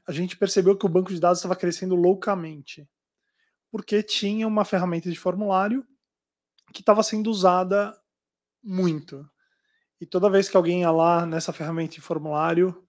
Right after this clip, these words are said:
e inseria um dado, duplicava o tamanho do registro, porque você tá editando um objeto e ele faz assim, lembrando, a base do Zope é diferencial, ele olha, era isso,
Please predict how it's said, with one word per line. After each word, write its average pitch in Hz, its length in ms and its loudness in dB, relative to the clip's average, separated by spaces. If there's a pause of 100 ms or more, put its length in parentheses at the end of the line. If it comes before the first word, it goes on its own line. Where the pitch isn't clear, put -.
(100)
e 170 140 -10
inseria 165 380 -2
um 160 60 -6
dado, 175 400 0 (1300)
duplicava 185 680 2
o - 20 -4
tamanho 185 360 2
do 190 60 4
registro, 170 640 -2 (240)
porque - 220 -10
você 160 200 -2
tá 180 640 0 (120)
editando 202 760 4
um 214 140 0
objeto 175 720 -2
e 220 80 -4
ele 214 100 -4
faz 214 180 -4
assim, 202 380 -8
lembrando, 175 560 2
a 151 60 2
base 156 240 -2
do 190 80 -8
Zope 175 420 -2
é 180 240 -2 (580)
diferencial, 165 680 2
ele 160 140 4
olha, 156 380 0
era 156 340 -6
isso, 190 520 -6